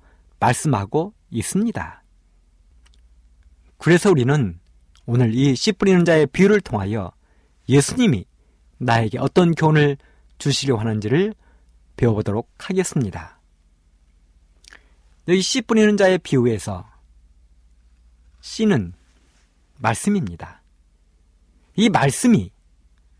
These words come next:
사람에게 떨어지면 어떤 결과를 내게 되는지,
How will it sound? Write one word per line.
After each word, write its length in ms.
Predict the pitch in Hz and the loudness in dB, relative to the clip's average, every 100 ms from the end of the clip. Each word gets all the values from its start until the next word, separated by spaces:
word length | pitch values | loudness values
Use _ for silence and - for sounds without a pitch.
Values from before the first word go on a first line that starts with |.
| _ | _
사람에게 540 | - - 226 226 214 - | -14 -2 2 4 2 2
떨어지면 720 | 226 196 123 131 175 101 104 _ _ _ _ _ _ _ | 2 2 2 2 2 0 -6 _ _ _ _ _ _ _
어떤 500 | - 139 - 247 247 | -2 0 2 2 2
결과를 600 | 202 175 180 165 170 - | 2 2 4 4 2 -2
내게 300 | 127 117 110 | -4 -2 0
되는지, 500 | 147 175 113 - 82 | 0 -2 -4 -8 -20